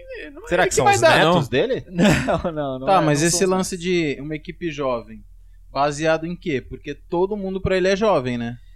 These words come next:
Speaker 4: Porque mais velho
Speaker 3: É, o
Speaker 4: do que
Speaker 3: <laughs>
Speaker 4: ele, já
Speaker 3: parâmetro
Speaker 4: ele,
Speaker 3: é esse,
Speaker 4: ele
Speaker 3: é.
Speaker 4: nem acha.
Speaker 3: O parâmetro é esse.
Speaker 4: Mas
Speaker 3: E, ó,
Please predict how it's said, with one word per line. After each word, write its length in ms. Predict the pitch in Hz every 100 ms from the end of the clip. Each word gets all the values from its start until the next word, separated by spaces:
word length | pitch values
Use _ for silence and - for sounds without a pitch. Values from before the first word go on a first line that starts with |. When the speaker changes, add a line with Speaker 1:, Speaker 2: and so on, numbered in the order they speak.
| - -
Speaker 4:
Porque 200 | - 147 135
mais 420 | 131 147 180 156
velho 200 | 160 160
Speaker 3:
É, 40 |
o 60 | 143
Speaker 4:
do 100 | 160
que 140 | -
Speaker 3:
<laughs> 60 | 165
Speaker 4:
ele, 120 | 160 220
já 60 |
Speaker 3:
parâmetro 500 | 180 175 175 160 196
Speaker 4:
ele, 80 | 196
Speaker 3:
é 120 | 254 208
esse, 160 | 190
Speaker 4:
ele 120 | 170 185
Speaker 3:
é. 20 |
Speaker 4:
nem 180 | 196 240
acha. 420 | 226 175 - 131
Speaker 3:
O 40 |
parâmetro 420 | 120 131 151 165 170
é 40 |
esse. 60 | 131
Speaker 4:
Mas 360 | 123 - -
Speaker 3:
E, 100 | 196
ó, 320 | 247 180 117